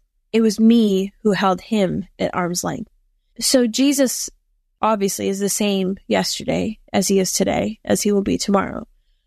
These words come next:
But I didn't allow myself to know that side of him. I don't think that my situation is unique. I think there are a lot of people who would say no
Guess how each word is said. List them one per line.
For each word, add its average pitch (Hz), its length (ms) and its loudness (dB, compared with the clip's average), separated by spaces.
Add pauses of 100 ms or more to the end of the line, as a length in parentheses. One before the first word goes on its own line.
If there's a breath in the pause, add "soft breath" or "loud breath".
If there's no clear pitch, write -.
But 220 240 0
I 226 280 0
didn't 240 220 0
allow 202 340 0
myself 196 460 -2
to - 140 -4
know 185 500 0 (340)
that 196 460 -4 (260)
side 196 380 -2
of 190 100 -4
him. 202 340 -4 (500)
I 226 140 2
don't 233 320 0
think 254 160 2
that - 140 -2
my 202 140 0
situation 190 680 -2
is 185 160 -4
unique. 185 360 0
I 185 80 2
think 226 220 2
there 220 140 2
are 202 40 2
a 190 60 2
lot 196 200 2
of 240 60 -2
people 196 520 -4 (400)
who 240 160 2
would 226 140 2
say 202 540 0
no 202 580 2